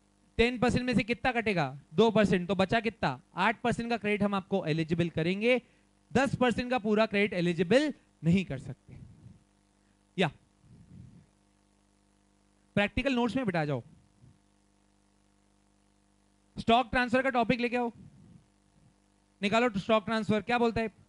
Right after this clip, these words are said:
Transfer of goods by a dealer from one state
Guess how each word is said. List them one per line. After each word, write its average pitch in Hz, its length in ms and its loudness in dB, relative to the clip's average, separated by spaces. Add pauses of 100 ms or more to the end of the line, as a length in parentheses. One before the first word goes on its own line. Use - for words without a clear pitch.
(600)
Transfer 226 520 2
of 285 240 2
goods 247 240 2 (220)
by 220 260 0
a - 100 -2
dealer 226 380 0 (880)
from 226 340 0
one 269 320 -2
state 240 420 -2